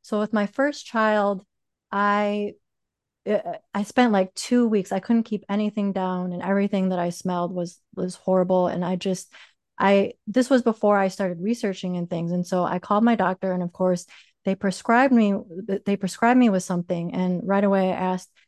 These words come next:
"Oh, is this safe for the baby?" And the doctor was, was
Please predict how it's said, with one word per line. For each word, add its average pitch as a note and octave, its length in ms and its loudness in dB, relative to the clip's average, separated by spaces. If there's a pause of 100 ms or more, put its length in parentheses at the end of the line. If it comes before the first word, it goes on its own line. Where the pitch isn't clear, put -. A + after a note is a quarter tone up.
(100)
"Oh, G#3 180 4
is G3 160 2
this F#3+ 160 -4
safe G#3 240 -4
for F#3+ 120 -2
the F#3 60 0
baby?" A#3 460 2
And F3 260 -4
the D#3+ 300 -4
doctor G3 400 -2
was, F3 380 -2 (540)
was F3+ 540 0